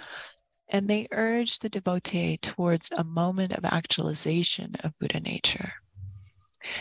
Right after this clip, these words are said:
In the Di Lun case, this was to be triggered by repentance and the perlocutionary prayer that the Buddhas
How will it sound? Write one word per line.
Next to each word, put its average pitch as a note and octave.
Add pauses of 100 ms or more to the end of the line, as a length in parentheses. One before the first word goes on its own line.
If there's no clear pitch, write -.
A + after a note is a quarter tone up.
(760)
In A3
the A3
Di C#4
Lun F4
case, -
this G#3
was F#3+
to -
be F3+
triggered -
by F3+
repentance F3
and F3
the F3
perlocutionary A3
prayer G#3 (100)
that F3
the F#3
Buddhas E3+